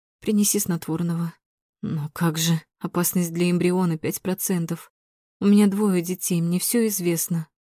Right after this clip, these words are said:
В прошлые разы моё тело коробило на все сто, а с этими коробит на сто пятьдесят.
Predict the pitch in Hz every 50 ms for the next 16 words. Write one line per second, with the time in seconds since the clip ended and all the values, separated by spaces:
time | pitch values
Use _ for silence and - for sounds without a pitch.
0 | _ _ _ - - - 196 196 196 - - 175 175 175 175 170 175 196 202 185
1 | 170 165 165 160 - - 202 190 180 175 - 185 180 180 175 180 175 175 180 180
2 | 175 190 - - 170 185 - - - 196 175 170 165 _ _ _ _ _ _ _
3 | _ _ - - 190 - - 214 202 202 - - 170 165 - - 190 190 202 190
4 | 170 180 175 - 208 196 185 - - - 214 208 - 202 175 180 190 208 - -
5 | - 185 170 - - - -